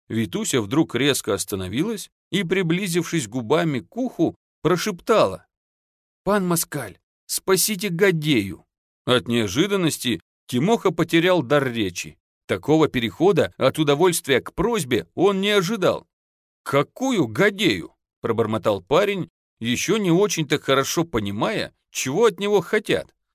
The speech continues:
«Спаси его!» зашептала девка. «Спасёшь?» требовательно спросила она.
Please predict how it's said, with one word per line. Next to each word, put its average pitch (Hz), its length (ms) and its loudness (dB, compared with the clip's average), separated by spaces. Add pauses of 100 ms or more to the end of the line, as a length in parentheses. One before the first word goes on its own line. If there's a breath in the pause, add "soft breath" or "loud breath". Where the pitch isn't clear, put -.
(260)
«Спаси - 560 0
его!» 175 500 0 (300)
зашептала 110 600 -2
девка. 107 380 -8 (200)
«Спасёшь?» - 760 -2 (340)
требовательно 165 680 0
спросила 117 560 0
она. 95 280 -6